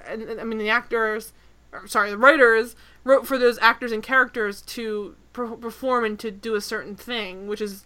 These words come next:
to have this big romantic sweeping off your feet kind of moment. So they obviously,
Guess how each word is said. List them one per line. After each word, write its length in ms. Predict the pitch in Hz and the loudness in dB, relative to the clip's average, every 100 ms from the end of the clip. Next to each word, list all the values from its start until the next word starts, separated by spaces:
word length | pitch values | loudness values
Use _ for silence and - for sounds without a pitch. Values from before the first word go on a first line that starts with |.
| - | -8
to 180 | 240 214 | -6 -2
have 220 | 214 196 | -2 -2
this 100 | 202 | -4
big 280 | - 202 196 | -8 -8 -6
romantic 520 | 196 190 196 196 190 | -8 -8 -8 -12 -14
sweeping 380 | - 226 214 202 | -12 -12 -10 -10
off 120 | 196 | -10
your 100 | 196 | -12
feet 280 | - 208 - | -14 -16 -14
kind 160 | 208 190 | -14 -10
of 60 | |
moment. 400 | 202 226 190 190 - - - - - | -6 -4 -6 -12 -18 -20 -20 -20 -18
So 140 | - | -6
they 120 | 285 - | -2 6
obviously, 560 | 285 311 320 320 240 | 8 8 8 -2 -6